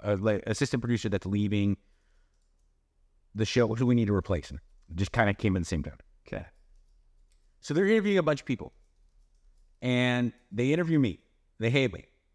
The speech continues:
Speaker 2: Who hates you?
Speaker 1: All of them.
Speaker 2: Everyone.
Speaker 1: Everyone that works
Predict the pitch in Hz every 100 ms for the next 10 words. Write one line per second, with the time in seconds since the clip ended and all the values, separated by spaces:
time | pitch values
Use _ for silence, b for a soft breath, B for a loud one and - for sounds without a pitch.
0 | _ _ _ _ _ - 143 113 90 -
1 | 82 _ _ 131 127 85 - - _ _
2 | _ 131 107 87 - 123 135 151 147 143
3 | 127 127 -